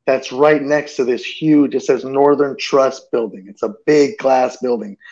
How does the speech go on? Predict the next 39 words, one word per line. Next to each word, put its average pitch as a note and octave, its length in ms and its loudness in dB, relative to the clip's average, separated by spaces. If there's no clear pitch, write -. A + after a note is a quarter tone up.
right C#3+ 220 6
across C#3 400 0
the A#2 60 -8
street A#2+ 200 -8
from B2+ 120 -8
the A#2 60 -6
stadium. A2+ 300 -2
And A#2+ 140 -10
behind D#3 540 0
that, A2+ 200 -6
there's A#2 220 -10
a A2 80 -12
parking E3 320 2
garage A2+ 340 -6
there G#2+ 200 -10
where C3 140 4
I B2 120 2
always D3+ 440 6
park, - 300 -6
you C#3+ 100 -2
know, A#2 220 -4
right D3 300 4
next D3+ 240 -2
to C#3+ 60 -4
the C3+ 60 -2
stadium. F3 720 2
It's, C3 260 -6
it's A#2 260 -8
great, D#3+ 320 4
great D#3 240 4
location. B2+ 540 -4
When D3 220 4
I F#3 160 6
go E3 640 4
that C#3 260 4
first F3 320 0
time E3 260 0
or D3+ 60 2
even D3+ 260 0